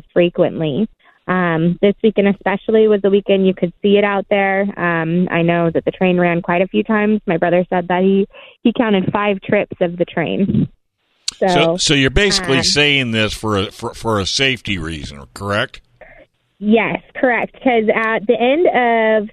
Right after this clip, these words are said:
Speaker 1: Split Mountain Road, um, basically right there, it's Bureau of Land Management land. There's Big Wash,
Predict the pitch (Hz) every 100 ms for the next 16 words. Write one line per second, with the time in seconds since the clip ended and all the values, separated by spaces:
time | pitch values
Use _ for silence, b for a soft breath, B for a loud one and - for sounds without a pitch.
0 | _ 247 220 220 190 208 208 208 202 190
1 | 190 - 190 180 180 175 175 180 180 -
2 | 190 185 - 190 190 185 175 190 180 180
3 | - 202 208 208 196 180 185 214 214 214
4 | 180 202 196 202 190 180 180 170 160 202
5 | 208 196 196